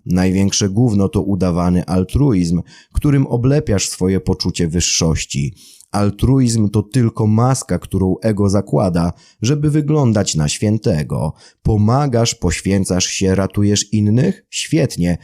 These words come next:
ale nie pierdol, że to dla nich. Robisz to dla siebie, bo chcesz czuć się potrzebny, chcesz czuć się lepszy od tych, którym pomagasz,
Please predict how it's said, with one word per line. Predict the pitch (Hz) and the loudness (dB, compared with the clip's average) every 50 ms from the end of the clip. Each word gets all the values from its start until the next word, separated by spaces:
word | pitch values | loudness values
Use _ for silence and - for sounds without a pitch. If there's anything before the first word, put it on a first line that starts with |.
| - - - | -12 -16 -8
ale | - 92 101 104 107 | -4 -2 0 2 2
nie | 110 110 110 | 2 2 0
pierdol, | 107 - - 117 117 113 107 98 92 92 87 85 | 0 0 0 0 2 2 0 0 0 0 0 0
że | 78 82 80 | 0 0 -2
to | - 80 80 | -2 -2 -2
dla | 80 80 78 78 80 | -2 -2 -2 -2 -2
nich. | 80 82 80 - - | -2 -2 -4 -4 -2
Robisz | 90 90 101 104 104 92 87 95 87 - | -2 0 2 2 2 0 0 -2 -2 -2
to | - 85 | -4 -4
dla | 80 80 80 76 | -4 -2 -4 -4
siebie, | - - 76 76 73 78 78 80 - - - - _ _ | -4 -4 -4 -4 -4 -2 -4 -4 -6 -8 -14 -18 _ _
bo | - 90 104 98 | -4 -2 -2 -2
chcesz | - - - 95 92 - - - | -2 -4 -4 -2 -2 -2 -4 -2
czuć | - 151 156 151 | -2 -2 -2 -2
się | - - 143 123 | -2 -4 -4 -2
potrzebny, | - 101 95 - - - - 78 73 62 78 73 71 76 | -2 -4 -4 -4 -4 -4 -2 -4 -2 -2 -2 -4 -4 -4
chcesz | - - - - 95 90 - - - | -6 -8 -6 -4 -2 -2 -2 -4 -4
czuć | - 110 104 - | -2 -2 -2 -2
się | - - - 95 98 | -2 -2 0 0 2
lepszy | 101 107 113 117 117 - - 110 107 107 | 2 2 2 0 0 0 0 0 0 0
od | 107 104 - | 0 -2 -4
tych, | - 107 104 | -6 -6 -6
którym | - - - 104 104 101 | -6 -4 -2 0 0 0
pomagasz, | 95 - 98 98 98 101 98 90 85 82 87 - - - | 0 0 0 2 2 2 0 0 0 0 -2 -2 -4 -8